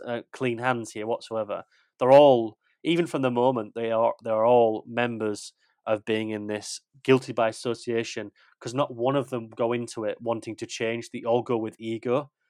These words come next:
They all cheat on each other. They all, they all, they'll, they'll do horrif-, horrifying things if it's excess, drug, um, sexual,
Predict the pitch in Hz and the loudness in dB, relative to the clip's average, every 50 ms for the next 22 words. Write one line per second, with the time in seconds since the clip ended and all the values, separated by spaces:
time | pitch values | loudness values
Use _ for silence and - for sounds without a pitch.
0 | _ _ _ _ _ _ _ _ 113 117 120 117 117 - - - - 127 113 - | _ _ _ _ _ _ _ _ -4 -2 0 0 -2 -4 -6 -8 -6 -6 -6 -6
1 | 113 113 113 117 127 - - 117 104 110 110 107 104 110 107 104 101 107 - - | -6 -6 -6 -8 -8 -8 -10 -8 -6 -6 -6 -6 -4 -2 -2 0 0 0 -2 -2
2 | 117 110 104 101 98 - _ _ _ _ - 110 - - _ 139 123 110 107 - | -4 -2 -2 -2 -4 -8 _ _ _ _ -16 -16 -16 -14 _ -10 -8 -8 -10 -12
3 | _ _ _ _ _ _ _ _ _ _ - - 120 113 - 131 131 131 131 127 | _ _ _ _ _ _ _ _ _ _ -8 -6 -6 -2 2 4 4 4 4 2
4 | - - - - 120 117 117 120 - 113 110 104 - 120 117 117 110 98 101 - | -2 -8 -6 -4 -4 -4 -4 -4 -4 -4 -4 -6 -8 -10 -8 -8 -10 -14 -16 -18
5 | 90 - - - 120 120 - - - - 113 110 - - - - 120 113 113 110 | -20 -18 -14 -12 -12 -12 -12 -10 -6 -4 -4 -4 -6 -10 -10 -6 -4 -4 -4 -4
6 | - _ _ _ _ _ _ _ _ - 107 107 107 104 - - - - - - | -6 _ _ _ _ _ _ _ _ -10 -8 -8 -8 -8 -8 -6 -4 -4 -4 -4
7 | - - 120 110 110 107 107 110 - | -4 -4 0 0 0 0 0 -2 -6